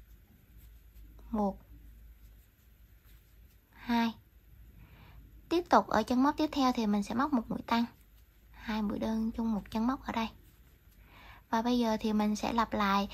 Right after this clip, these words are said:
cái cụm là hai đơn một tăng này cho đến hết vòng.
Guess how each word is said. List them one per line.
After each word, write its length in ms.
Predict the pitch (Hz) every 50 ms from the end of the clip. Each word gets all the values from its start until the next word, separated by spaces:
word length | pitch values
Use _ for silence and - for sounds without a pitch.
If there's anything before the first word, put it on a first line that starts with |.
| - - - -
cái 100 | 311 311
cụm 240 | - 254 202 180
là 140 | 180 190 190
hai 400 | 202 208 240 240 240 240 247 247
đơn 320 | 226 233 240 240 240 240 240 - - - - - - - - -
một 280 | 220 196 180 - -
tăng 260 | - 247 240 240 240 240
này 260 | 220 202 196 190 - - - - -
cho 100 | - 233
đến 200 | 240 247 269 277
hết 260 | 294 311 330 330 -
vòng. 220 | 285 240 214 185